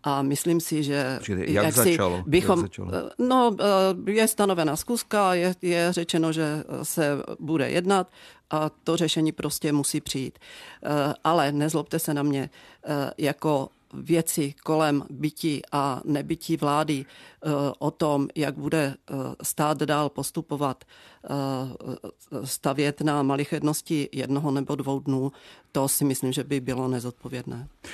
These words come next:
Speaker 2: Eh, od zástupců sociální demokracie se ozývají hlasy, pane Juhel-, Juchelko, že je fackovací panák, eh, že je hadr, takováto slova opravdu zazněla.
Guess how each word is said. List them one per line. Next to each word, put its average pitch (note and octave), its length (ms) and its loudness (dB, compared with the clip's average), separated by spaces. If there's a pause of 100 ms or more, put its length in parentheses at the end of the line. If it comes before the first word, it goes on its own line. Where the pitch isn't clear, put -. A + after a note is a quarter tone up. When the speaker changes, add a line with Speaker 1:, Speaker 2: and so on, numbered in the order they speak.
(140)
Speaker 2:
Eh, F#2+ 120 0
od G2 180 -2
zástupců G#2+ 440 -2
sociální G#2+ 420 0
demokracie G2 580 -2
se G2+ 280 -2
ozývají F#2+ 640 -2
hlasy, E2+ 360 -4
pane F#2 280 0
Juhel-, F2+ 340 0 (100)
Juchelko, G2 580 -2
že F#2 120 0
je F#2+ 220 2 (220)
fackovací G2+ 640 -4
panák, F2 640 0
eh, E2+ 240 -2
že F2 120 -2
je G2 100 0
hadr, F2 440 0
takováto F2+ 420 -6
slova G2 200 -6
opravdu F#2+ 380 -6
zazněla. E2 480 -2